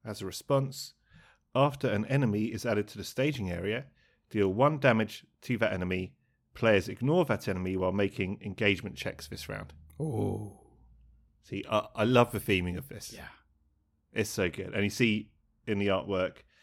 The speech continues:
Speaker 1: you got the dwarf who's, well, he's checking out the fresh tracks, um, uh, while scratching his back with his axe.
Speaker 2: Yeah.
Speaker 1: Um, <laughs> ooh,
Speaker 2: Oh,
Speaker 1: <laughs>
Speaker 2: oh,
Speaker 1: just got it.
Speaker 2: that's
Speaker 1: There, there, there we go. That's got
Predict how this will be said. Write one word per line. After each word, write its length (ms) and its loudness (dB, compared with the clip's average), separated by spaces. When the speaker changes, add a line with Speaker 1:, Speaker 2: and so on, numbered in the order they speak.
Speaker 1:
you 100 -8
got 160 -4
the 60 -8
dwarf 340 0
who's, 360 -10
well, 220 -8
he's 100 -16
checking 300 -6
out 100 -4
the 60 -14
fresh 220 -2
tracks, 340 -4
um, 300 -4
uh, 80 -2
while 220 4
scratching 400 0
his 100 -2
back 300 -4
with 80 -4
his 100 -2
axe. 160 -6
Speaker 2:
Yeah. 140 -4
Speaker 1:
Um, 260 2
<laughs> 420 0
ooh, 220 -2
Speaker 2:
Oh, 280 2
Speaker 1:
<laughs> 160 -2
Speaker 2:
oh, 140 0
Speaker 1:
just 180 -8
got 160 -2
it. 80 -4
Speaker 2:
that's 120 2
Speaker 1:
There, 220 0
there, 140 -6
there 180 8
we 80 2
go. 160 -8
That's 160 -6
got 200 -10